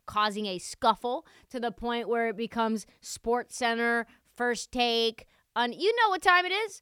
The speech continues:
That's how M V Ps are born. Stay healthy, Zion. And listen, his odds on Thursday night, fifty to one to win the M V P.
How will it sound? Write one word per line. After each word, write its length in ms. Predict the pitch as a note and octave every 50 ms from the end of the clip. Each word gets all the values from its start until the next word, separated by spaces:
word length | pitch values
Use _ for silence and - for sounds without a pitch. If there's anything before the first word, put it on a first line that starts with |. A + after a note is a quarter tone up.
| _ _ _
That's 380 | G3 G#3 C4 D4+ D#4+ E4 -
how 220 | - D4 B3+ C4 C4+
M 260 | - A#3 A#3+ A#3+ G#3+
V 100 | A#3 A3+
Ps 320 | - - A3 G#3+ G#3 D#3+
are 80 | F3+ F#3
born. 440 | D#3+ C#3+ F3 E3+ D#3+ D#3 D3+ D3 C3+ - _ _ _ _ _ _ _ _ _ _ _ _ _ _ _
Stay 300 | - - - C#4+ D4 D#4+
healthy, 420 | E4+ F#4 G4 G4 G4 G4 F4 D#4 C4
Zion. 680 | G#3+ A#3+ A3+ A3 A3 A3 G#3+ G#3+ G#3+ G#3+ A3 A3 - _ _ _ _ _ -
And 240 | B3 B3 B3 A#3+ - _ - _ _ _ _ _ _ _ _ _
listen, 340 | D4 A4 - - C4 D#3+ - _ _ _ _
his 240 | _ C#4 E4+ G#4+ G4+ - -
odds 380 | - B3+ D#4 F4 D4 A#3 G3
on 140 | G3+ G3 F#3+
Thursday 360 | - A3 A#3 A#3+ A#3 A3+ A3+
night, 240 | A3+ G#3 E3 - - _ _ _ _ _ _ _ _ _ _ _ _ _ _ _ _
fifty 480 | - - - - C4+ C4+ - - C4 A#3
to 100 | G#3+ F#3+
one 300 | F3 F3 F3 E3 D3+ D3
to 100 | D3 C#3+
win 200 | D3 C#3+ C#3+ D3
the 60 | C3
M 160 | - C3 C3+
V 120 | A#2+ A#2+ -
P. 240 | - - - -